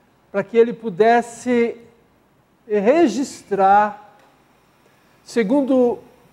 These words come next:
lhe parecesse a forma mais coerente, a história de Jesus Cristo. Por isso é que nós vemos aqui no primeiro versículo,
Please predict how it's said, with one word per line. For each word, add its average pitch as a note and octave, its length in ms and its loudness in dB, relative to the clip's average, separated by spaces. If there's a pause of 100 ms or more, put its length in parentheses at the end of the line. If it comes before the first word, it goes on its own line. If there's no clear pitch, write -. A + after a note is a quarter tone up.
(200)
lhe G#3+ 200 0
parecesse B3 1040 0
a G#3 120 0
forma A3+ 460 -2
mais C#4 360 0
coerente, C4 880 0 (1300)
a F3+ 100 -6
história G#3 920 -2 (360)
de E3+ 140 -12
Jesus E3 420 -4
Cristo. - 540 -16 (4000)
Por F#3+ 120 -4
isso C4 200 -4
é A3+ 60 -2
que C4 100 -6
nós A#3 240 0
vemos G#3+ 320 -2
aqui F#3+ 200 -10
no G#3+ 120 -4
primeiro G3+ 400 0
versículo, F#3+ 880 -4